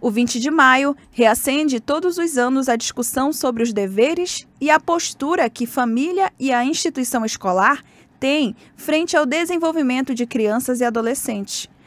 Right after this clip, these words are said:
Esse momento de repensar os papéis da sociedade dá condições de aprimorar a qualidade do processo de aprendizagem,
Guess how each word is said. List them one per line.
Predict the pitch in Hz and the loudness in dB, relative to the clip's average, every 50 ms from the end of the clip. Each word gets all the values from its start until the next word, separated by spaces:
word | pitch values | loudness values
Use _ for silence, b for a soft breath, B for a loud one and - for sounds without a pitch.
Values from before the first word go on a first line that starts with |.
| b b b b | b b b b
Esse | - 226 220 - | 0 2 2 2
momento | 233 240 233 220 240 269 277 - | 2 2 2 2 0 0 -2 -2
de | 269 240 233 | -2 0 0
repensar | 233 220 285 - - 254 247 220 - 247 220 | 0 2 0 0 0 0 -2 0 2 4 4
os | 247 240 | 2 2
papéis | - 247 208 - - 202 214 226 220 | 2 -2 0 2 2 2 2 2 0
da | 190 190 202 | 0 -2 -2
sociedade | - - 254 277 - - 370 349 285 254 233 233 240 247 262 262 | -2 -2 -2 -2 -2 0 -2 -2 0 2 2 2 2 2 0 0
dá | 226 220 202 208 | 2 2 2 0
condições | - - 294 285 277 269 - - 269 285 349 359 277 | 0 -2 -2 -2 -2 -4 -2 -2 0 0 0 0 0
de | 254 | 0
aprimorar | 202 - - 220 208 202 196 196 190 196 | 0 0 -2 -4 -2 0 0 2 0 0
a | 196 | 0
qualidade | - 190 165 180 175 170 170 175 185 185 196 196 | -2 -4 -4 -4 -2 -2 0 0 0 0 -4 -4
do | 180 180 226 262 339 | -2 0 0 0 0
processo | - 392 359 330 - - 262 214 202 214 - 226 | 0 0 -2 -2 0 0 0 0 0 0 -4 -6
de | 196 196 | -2 -2
aprendizagem, | 180 160 - 190 190 196 214 277 - 320 262 240 233 254 262 277 285 | -2 -2 0 0 0 0 0 0 4 6 6 6 6 4 2 0 -2